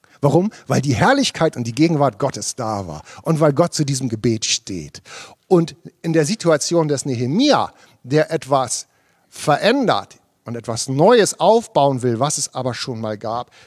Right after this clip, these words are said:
zitiert er hier: „Denn die Freude am Herrn ist eure Zuflucht.“ Das heißt,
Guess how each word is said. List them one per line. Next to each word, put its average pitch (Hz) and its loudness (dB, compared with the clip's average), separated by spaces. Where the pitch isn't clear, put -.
zitiert - -4
er 135 -2
hier: 131 0
„Denn 139 4
die 123 0
Freude 254 4
am 254 4
Herrn 139 2
ist 147 -4
eure 127 0
Zuflucht.“ - -10
Das - -8
heißt, - -10